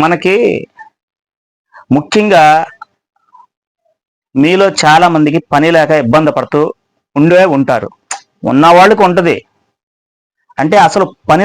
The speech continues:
లేక కూడా చాలా మంది భార్య పిల్లలతో ఉండేవాళ్ళు కూడా ఏం చేయాలి, ఏం చేయాలి, ఏం చేయాలి అని తాగుతూ ఉంటది. ఏ చేయాలన్నా కూలి పని చేసుకోవాల్సిందే.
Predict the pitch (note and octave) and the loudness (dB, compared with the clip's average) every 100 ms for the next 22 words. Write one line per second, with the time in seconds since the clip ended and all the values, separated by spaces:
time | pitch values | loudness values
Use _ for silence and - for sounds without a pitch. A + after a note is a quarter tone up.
0 | G#3 G#3 F#3+ F#3+ F#3+ F3+ F3 E3+ F3 G3+ | 2 2 2 0 2 2 2 0 0 0
1 | E3+ F#3 G#3+ _ _ _ _ - B2+ D#3 | 0 -2 -6 _ _ _ _ -8 -2 2
2 | F#3 F3 E3+ D#3+ D#3+ D#3+ D#3+ D#3+ D#3 D#3 | 2 2 0 0 0 0 2 2 0 0
3 | F3+ G3+ - F#3 F3 E3 D3+ D#3+ - D3+ | 2 0 0 0 2 2 2 -2 -2 0
4 | F3 F#3 F3+ E3 D3+ D3 D#3 D#3 F3 D#3+ | 0 -2 0 2 2 0 0 0 0 0
5 | D#3 D3 D#3 D#3 E3+ E3+ D3 A#2+ G2+ - | 0 0 0 0 -2 -2 -4 -4 -10 -14
6 | _ _ _ _ _ _ _ _ _ _ | _ _ _ _ _ _ _ _ _ _
7 | - E3 F#3 G3+ G#3 G#3+ G3 G3 G3 F3+ | -6 -4 0 0 0 0 0 2 0 -2
8 | E3 F3+ D#3+ D3+ | -2 -2 0 0